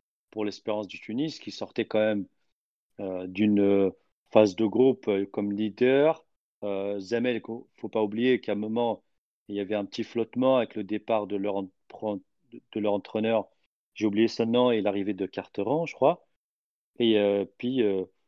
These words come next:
puis de temps en temps, euh, il faut pas oublier que,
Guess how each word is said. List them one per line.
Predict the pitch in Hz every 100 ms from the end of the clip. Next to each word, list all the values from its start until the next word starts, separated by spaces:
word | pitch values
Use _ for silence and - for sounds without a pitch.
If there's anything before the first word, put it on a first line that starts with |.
| _ _ -
puis | 123
de | 107 107
temps | - 104 95
en | 92
temps, | - 156 139
euh, | 104 98
il | 95
faut | -
pas | - 104
oublier | 90 107 156 143
que, | 110 95 92